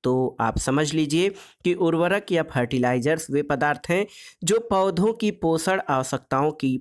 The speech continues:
पूर्ति के लिए मिट्टी में डाले जाते हैं। इनको अकार्बनिक खाद्य भी कहा जाता है। दोस्तों, बहुत ही महत्वपूर्ण है, पौधों की वृद्धि और विकास के लिए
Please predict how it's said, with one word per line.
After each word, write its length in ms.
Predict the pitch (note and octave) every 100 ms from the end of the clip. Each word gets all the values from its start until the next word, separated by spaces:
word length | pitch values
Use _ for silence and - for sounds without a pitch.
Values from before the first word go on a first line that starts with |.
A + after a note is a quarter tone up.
| -
पूर्ति 280 | E3 E3 E3
के 160 | E3
लिए 300 | D#3+ F3 G#3 - - -
मिट्टी 400 | E3 F3 F3+ F#3+
में 260 | D#3 B2+ C3 -
डाले 380 | C#3+ D3+ C#3 B2
जाते 300 | A2+ F2+ G#2
हैं। 300 | F2+ G2 F2+ _ - - -
इनको 320 | G3 G#3+ A#3+
अकार्बनिक 1000 | B4+ C5 E3+ D3+ D3 C#3+ B2+ C#3+ E3 -
खाद्य 320 | - A#2+ G2+
भी 340 | F#2+ G#2+ A2+ - -
कहा 220 | C3+ G#2
जाता 300 | E2+ D#2+ -
है। 240 | E2+ - _ C3
दोस्तों, 420 | D3 C#3+ F#3+ G#3+ - - -
बहुत 320 | C#3+ D#3+ D#3+
ही 60 | E3+
महत्वपूर्ण 600 | D3+ C3+ B2+ C#3+ D#3 D#3+
है, 240 | E3 F3+ F#3 - - -
पौधों 380 | G3 F#3 G#3+
की 180 | G#3+ G3+
वृद्धि 440 | D#3 D#3 E3+ D#3 -
और 200 | C#3+ C#3+
विकास 460 | B2 B2+ C#3 D3 -
के 140 | D#3
लिए 360 | D3 C#3+ D#3+